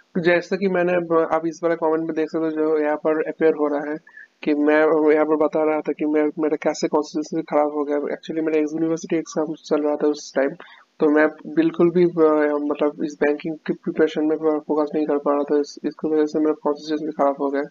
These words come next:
Next है focus on speed। मुझे लगता है मुझे और भी ज़्यादा मेहनत करना पड़ेगा। मेरे actually reasoning के speed में, तो म-, मेरा puzzle तो ठीक ठाक हो जाता है, पर मेरा speed अच्छा नहीं है।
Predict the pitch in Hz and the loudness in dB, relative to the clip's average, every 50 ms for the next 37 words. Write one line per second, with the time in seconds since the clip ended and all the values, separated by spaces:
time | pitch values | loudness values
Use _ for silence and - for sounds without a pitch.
0 | _ - - - - - - _ _ - 190 190 - - - - - - _ - | _ -18 -20 -18 -18 -20 -20 _ _ -2 -2 -2 -4 -8 -14 -14 -18 -18 _ -2
1 | - 196 190 190 202 202 202 - - - 185 170 165 190 185 185 - 202 185 170 | 0 0 2 2 0 0 0 -2 -2 0 0 0 2 0 -4 -4 -4 -6 -6 -6
2 | 170 - _ - - 170 160 - - - - - - - - _ _ _ _ _ | -6 -8 _ -8 -6 -6 -6 -6 -10 -14 -20 -20 -20 -20 -20 _ _ _ _ _
3 | _ _ - 208 196 226 214 220 214 214 - - 220 226 214 208 196 185 214 202 | _ _ -2 -2 2 2 2 0 0 -4 -2 0 2 2 4 4 4 4 2 0
4 | 208 - _ - 180 175 175 180 175 - 202 180 160 175 165 165 175 175 170 165 | 0 -2 _ 0 2 2 2 2 2 2 0 2 4 4 4 4 4 2 0 0
5 | 160 170 170 - - 175 175 175 170 - - 180 170 170 170 175 170 165 170 160 | -2 -2 -2 -2 -2 -2 0 0 -2 -2 -2 0 0 2 2 2 0 0 0 0
6 | 160 170 175 - - - - - - - - 160 - - - 190 175 170 156 156 | 0 0 0 -4 -6 -10 -10 -10 -10 -10 -10 -10 -10 -6 -6 -2 0 2 2 2
7 | 160 151 - 175 185 185 180 - 190 196 - _ - 180 170 165 165 - - 147 | 0 0 -2 -2 -2 0 2 0 0 -2 -2 _ 0 0 0 0 0 -6 -8 -8
8 | 160 - _ _ - - - _ _ - - 165 165 165 160 160 160 160 160 165 | -8 -10 _ _ -20 -20 -20 _ _ 0 0 2 4 4 6 6 6 6 4 4
9 | 175 185 196 196 196 202 190 - 214 208 202 196 - - 196 - 208 196 - - | 2 2 2 2 0 -2 0 0 -2 -2 -4 -6 -8 -12 -8 -6 -6 -4 0 0
10 | 196 196 - 190 185 180 185 175 175 180 165 160 165 185 175 175 170 170 180 185 | 0 0 2 2 2 2 2 0 0 0 -2 0 0 0 0 0 0 0 -2 -2
11 | - - _ _ - 214 214 196 185 156 - - - 156 151 147 147 170 165 147 | -6 -8 _ _ -4 -2 0 0 -2 -4 -4 -6 -6 -4 -2 -4 -4 -4 -4 -6